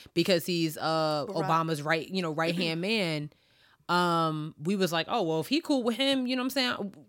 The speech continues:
Speaker 1: If he cool with him, then we cool with him. Like, it's no big deal." However, um,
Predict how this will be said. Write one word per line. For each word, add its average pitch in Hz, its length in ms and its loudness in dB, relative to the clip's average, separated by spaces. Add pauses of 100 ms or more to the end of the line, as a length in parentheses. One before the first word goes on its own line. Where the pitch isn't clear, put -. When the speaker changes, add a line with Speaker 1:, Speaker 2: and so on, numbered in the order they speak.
(200)
Speaker 1:
If 180 160 0
he 294 140 0
cool 320 180 0
with 320 140 4
him, 294 100 2
then 285 80 2
we 359 140 2
cool 214 180 4
with 175 140 4
him. 143 140 -2
Like, 156 140 -2
it's 175 120 -2
no 175 100 -4
big 160 180 -6
deal." 151 300 -2 (240)
However, 151 720 -2 (480)
um, 156 680 0